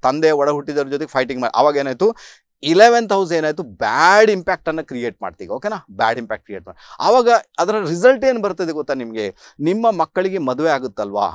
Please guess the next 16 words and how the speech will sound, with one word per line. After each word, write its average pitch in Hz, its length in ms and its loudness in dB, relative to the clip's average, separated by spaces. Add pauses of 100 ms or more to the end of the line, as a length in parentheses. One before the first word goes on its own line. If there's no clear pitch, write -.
(160)
ಅವರ 139 220 2
ಪಾರ್ಟ್ನರ್ 156 520 -2
ಹಾಗೇನೆ 151 460 0
ಬಂದಿರ್ತಾರೆ, 135 960 -4
ಬ್ಯಾಡ್ 120 380 0
ಇಂಪ್ಯಾಕ್ಟ್ 123 360 -6
ಅನ್ನ 160 100 -6
ನಿಮ್ಗೆ 120 300 -6
ಕ್ರಿಯೇಟ್ 98 340 -12
ಮಾಡ್ತಾರೆ, 92 300 -14
ಓಕೆನಾ? 160 240 -4
ನಿಮ್ಗೆ 120 220 -6
ಯಾವಾಗಲೂ 104 420 0
ಟೆನ್ಷನ್ 127 400 -6
ಆಯ್ತು 165 220 -8
ಈಗ, 151 80 -10